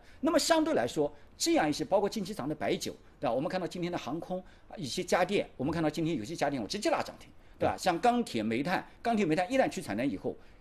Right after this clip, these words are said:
Speaker 1: 呃，很多的业绩都在进行恢复，很多的都涉及到一些改革，它可能我们对钢铁这一块，包括煤炭这块，我们可能理解为啊，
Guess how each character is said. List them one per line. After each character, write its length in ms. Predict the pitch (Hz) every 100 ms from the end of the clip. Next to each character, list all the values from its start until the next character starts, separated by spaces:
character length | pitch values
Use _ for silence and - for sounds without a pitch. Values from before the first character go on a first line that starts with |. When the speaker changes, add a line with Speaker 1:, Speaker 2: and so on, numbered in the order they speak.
| - 220
Speaker 1:
呃， 180 | 180 135
很 200 | - 135
多 100 | 175
的 60 | 214
业 100 | 214
绩 100 | 165
都 140 | 147
在 120 | 117
进 160 | 110 147
行 80 | 113
恢 200 | 165 160
复， 140 | - - - -
很 260 | - 151 143
多 100 | 220
的 100 | 233
都 100 | 180
涉 200 | 160 220
及 100 | 117
到 100 | 120
一 80 | 156
些 120 | 147
改 200 | - 170
革， 140 | - 117
它 140 | -
可 140 | 294 147
能 160 | 202 - - - -
我 180 | 151 147
们 220 | 254 269
对 140 | -
钢 160 | 226 220
铁 120 | 185
这 100 | 139
一 40 | 135
块， 120 | 113
包 160 | 165
括 80 | 160
煤 140 | 147 131
炭 120 | 170
这 60 |
块， 80 | 143
我 80 | 110
们 100 | 165
可 120 | -
能 120 | 135 143
理 100 | 147
解 100 | 123
为 160 | 110
啊， 240 | 98 135